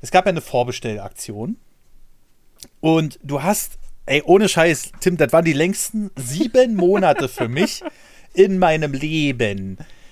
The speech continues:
Speaker 1: weil Nintendo hat für den deutschen Markt eine V H S rausgebracht. Die
Speaker 2: Ja.
Speaker 1: kennt
Speaker 2: Oh, die
Speaker 1: mittlerweile
Speaker 2: ist geil, die hab ich.
Speaker 1: jeder. Die ist so super, oder?
Speaker 2: Ja.
Speaker 1: Ey, die hab ich,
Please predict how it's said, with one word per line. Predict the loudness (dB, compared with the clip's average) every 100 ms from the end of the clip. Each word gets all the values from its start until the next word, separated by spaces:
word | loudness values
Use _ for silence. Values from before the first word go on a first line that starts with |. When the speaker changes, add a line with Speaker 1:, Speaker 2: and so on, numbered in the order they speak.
| -20 -4
Speaker 1:
weil | 4 4 4
Nintendo | 2 2 2 2 0 2
hat | 0 0
für | -4
den | -2
deutschen | 2 2 0 -6
Markt | -4 -2 -2 -4 -10 -12 -4
eine | -4 -4
V | 0 0
H | 0
S | -4 -8
rausgebracht. | -10 -14 -16 -16 -18 -18 -20 -20 -20 -10
Die | -4
Speaker 2:
Ja. | -2
Speaker 1:
kennt | -2
Speaker 2:
Oh, | -2
die |
Speaker 1:
mittlerweile | 2 4 4 2
Speaker 2:
ist | 2
geil, | 0
die | 2 0
hab | 0
ich. |
Speaker 1:
jeder. | -2 -4 -8 -16 -20 _ -10
Die | -8
ist | -6
so | -8
super, | -6 -4 -2
oder? | 2 2 2 -4 -8
Speaker 2:
Ja. | -4 -4 0
Speaker 1:
Ey, | 2 2 0 -12 -12
die | 0 2
hab | 2
ich, | 0 -4 -12